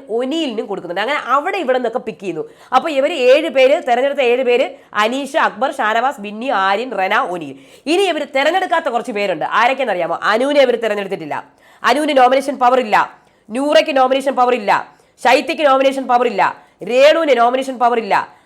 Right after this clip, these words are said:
അഭിന് നോമിനേഷൻ പവർ ഇല്ല, ആദിലയ്ക്കും നോമിനേഷൻ പവർ ഇല്ല. ഓക്കെ, ഇനി, ആ, ഈ ജിസേലും, ആ, നിവിനും already നോമിനേറ്റ് ചെയ്തല്ലോ, അപ്പൊ അവരിനി അകത്ത് പോയി നോമിനേറ്റ് ചെയ്യണ്ട.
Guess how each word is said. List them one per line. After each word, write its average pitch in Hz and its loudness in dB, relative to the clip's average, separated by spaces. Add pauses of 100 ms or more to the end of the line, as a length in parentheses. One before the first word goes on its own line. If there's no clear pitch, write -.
(100)
അഭിന് 294 2
നോമിനേഷൻ 254 0
പവർ 240 2
ഇല്ല, 185 -4 (1000)
ആദിലയ്ക്കും 262 2
നോമിനേഷൻ 214 -2
പവർ 196 -2
ഇല്ല. 147 -6 (380)
ഓക്കെ, 262 0 (320)
ഇനി, 320 -8
ആ, 254 0
ഈ 277 -2
ജിസേലും, 392 -4 (180)
ആ, 269 -4
നിവിനും 330 -2
already 339 2
നോമിനേറ്റ് 311 0
ചെയ്തല്ലോ, 208 -2
അപ്പൊ 294 -2
അവരിനി 330 -2
അകത്ത് 302 0
പോയി 302 -4
നോമിനേറ്റ് 254 0
ചെയ്യണ്ട. 247 -4